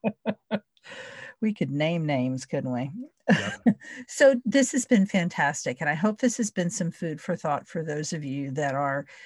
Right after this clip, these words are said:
Speaker 1: thinking about the executive ranks. And, and I think that the message, i-, if I'm hearing correctly, and it's certainly what I've taught before, is you have to act like an executive before you get the role, just like you do in any other area. You have to,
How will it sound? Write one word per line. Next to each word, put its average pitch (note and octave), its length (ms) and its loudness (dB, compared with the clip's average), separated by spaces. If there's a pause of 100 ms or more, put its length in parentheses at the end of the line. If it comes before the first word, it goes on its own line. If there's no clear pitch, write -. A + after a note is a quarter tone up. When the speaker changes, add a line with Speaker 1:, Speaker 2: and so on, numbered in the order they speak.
(180)
Speaker 1:
thinking C#4 380 4
about D#3 240 2
the D3+ 100 -6
executive D3 640 -4
ranks. C#3 600 -6
And, F3+ 440 -2
and F#3 340 -2 (140)
I F#3+ 120 2
think B3 260 4
that C4+ 160 -4
the G#3 80 4
message, E3+ 580 2
i-, - 120 -8
if - 420 -4
I'm F3 200 2
hearing D3+ 340 0
correctly, C#3 520 -6
and G#2 80 -8
it's C3+ 160 -10
certainly D#3 320 -2
what D3 140 -2
I've D#3 180 0
taught B2 360 -6 (560)
before, D#3+ 500 -2
is D#3 420 -2
you G#3+ 140 0
have A#3 280 4
to - 140 0
act G3 300 0
like D#3+ 240 2
an D#3 60 0
executive D3 720 -4
before D#3+ 320 -4
you C#3+ 140 -4
get C#3+ 300 -6
the D3+ 80 -6
role, C3+ 540 -2 (100)
just - 180 -8
like A#3 180 2
you A#3 60 6
do F3+ 200 0
in D#3+ 80 -2
any D#3 260 -6
other F3 280 0
area. C#3 280 -4
You F3 160 -4
have E3+ 160 -4
to, E3 220 0